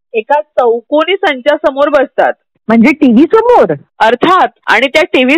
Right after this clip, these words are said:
Speaker 1: समोर त्यांचा किती वेळ जातो हे त्यांचं त्यांना देखील कळत नाही.
Speaker 2: हो, खरंय.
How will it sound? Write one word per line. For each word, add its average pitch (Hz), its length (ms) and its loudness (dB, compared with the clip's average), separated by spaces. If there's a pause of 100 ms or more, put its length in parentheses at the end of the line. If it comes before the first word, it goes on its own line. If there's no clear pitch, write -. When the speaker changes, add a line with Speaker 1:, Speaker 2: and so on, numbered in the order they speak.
Speaker 1:
समोर 277 320 0
त्यांचा 254 280 0
किती 311 360 -2
वेळ 370 260 2
जातो 302 280 2
हे 330 60 2
त्यांचं 269 340 -2
त्यांना 302 320 0
देखील 311 320 0
कळत 214 400 0
नाही. 151 100 0
Speaker 2:
हो, 226 580 2 (100)
खरंय. 208 500 0